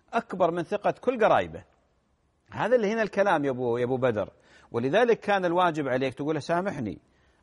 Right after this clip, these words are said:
أنا وياك عند المحكمة، أنت ولد عم وقريب وكذا، لكن نروح للقاضي، اللي يقول القاضي أبدًا نمشي عليه، اللي يقول القاضي أمشي عليه". أنت رحت طبعًا تنازلت،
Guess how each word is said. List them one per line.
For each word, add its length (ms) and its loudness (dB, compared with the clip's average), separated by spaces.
أنا 140 0
وياك 280 0
عند 180 -4
المحكمة، 500 -4
أنت 140 -8
ولد 240 0
عم 300 0
وقريب 520 0
وكذا، 380 -2
لكن 300 -4
نروح 200 0
للقاضي، 560 2
اللي 160 -6
يقول 260 -2
القاضي 480 2
أبدًا 500 0
نمشي 260 -4
عليه، 280 0
اللي 120 -6
يقول 220 0
القاضي 400 2
أمشي 220 -4
عليه". 180 -4
أنت 180 -4
رحت 220 -2
طبعًا 260 2
تنازلت، 680 -4